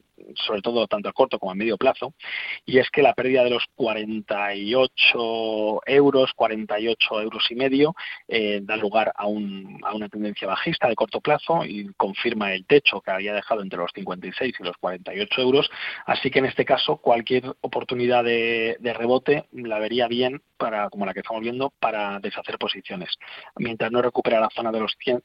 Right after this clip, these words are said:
de los cincuenta con sesenta y seis euros, eh, el escenario a corto plazo ha pasado a ser bajista.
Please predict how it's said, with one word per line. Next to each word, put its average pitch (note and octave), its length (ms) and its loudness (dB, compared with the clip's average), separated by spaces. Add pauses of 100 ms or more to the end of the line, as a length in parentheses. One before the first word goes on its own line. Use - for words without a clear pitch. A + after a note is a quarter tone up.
de A#2+ 100 -6
los G#2+ 140 -4
cincuenta A#2+ 500 0
con A2+ 180 -4
sesenta A2 400 -6
y G#2+ 80 -6
seis B2 260 -2
euros, E3+ 400 4 (500)
eh, A2 460 0
el A2+ 140 -2
escenario A2+ 420 0
a A2+ 60 2
corto G#2+ 240 0
plazo A2+ 340 2
ha G2 40 0
pasado F2 840 0
a - 140 -2
ser G2+ 120 -6
bajista. - 460 -6